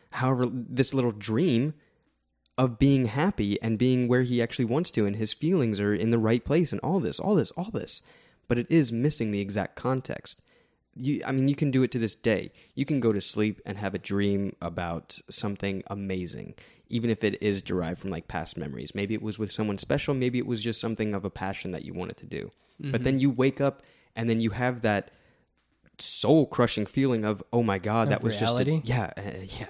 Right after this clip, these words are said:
Speaker 1: yeah. And it's, "Oh my God, that was just a dream." And you kinda trick yourself into thinking, "I wanna go back into that. That was so good. I really liked that dream. That was amazing."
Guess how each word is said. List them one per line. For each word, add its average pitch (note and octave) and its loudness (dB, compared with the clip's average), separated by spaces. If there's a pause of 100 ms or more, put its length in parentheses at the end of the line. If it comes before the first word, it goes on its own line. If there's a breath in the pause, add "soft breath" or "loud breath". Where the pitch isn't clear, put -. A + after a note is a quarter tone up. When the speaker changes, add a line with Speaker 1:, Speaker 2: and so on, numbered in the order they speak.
Speaker 1:
yeah. E2+ -4 (420 loud breath)
And G2+ -4
it's, - -6
"Oh G2+ 2
my F#2 -2
God, A2+ 2
that F#2 -2
was A2 -2
just - -6
a F#2 -4
dream." G#2 0 (440 soft breath)
And A#2 2
you A2 0 (160)
kinda B2 0
trick - -2
yourself B2+ 0
into A#2 2
thinking, A2+ -2 (100)
"I A2 -6
wanna G#2 -6
go G2+ -4
back G2+ -4
into G2 -6
that. F2+ -6
That G#2+ -12
was G#2+ -6
so G#2 0
good. G2+ -2
I F#2 -2
really G#2 -2
liked G2 -2
that D#2 -4
dream. G#2+ -2
That G#2 -6
was G#2+ -6
amazing." G2+ -4